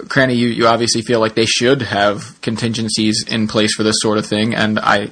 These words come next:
you know, ideally they would. They either don't or they well, I, I can't imagine that they do and decided <laughs> not to, not to do it, but, uh, you know,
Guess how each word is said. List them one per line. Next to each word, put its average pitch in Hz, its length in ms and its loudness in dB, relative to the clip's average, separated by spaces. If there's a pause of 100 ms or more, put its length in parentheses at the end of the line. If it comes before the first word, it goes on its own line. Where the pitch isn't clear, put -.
you - 100 -8
know, - 160 -4 (220)
ideally 117 480 0
they 104 220 -2
would. 120 360 0 (440)
They 117 160 2
either 113 360 4
don't 131 480 0 (300)
or 107 460 2 (340)
they 107 640 2 (680)
well, 123 140 0
I, 110 120 4
I 120 40 2 (140)
can't 139 240 0
imagine 156 320 4
that 151 100 -2
they 147 100 4
do 156 260 4
and 156 80 -2
decided 147 380 2
<laughs> 170 80 0
not - 120 -2
to, - 160 -2 (360)
not 214 220 2
to 208 80 2
do 175 280 2
it, 139 160 -2
but, 131 220 2 (420)
uh, 135 460 2 (400)
you 151 140 -2
know, 120 280 2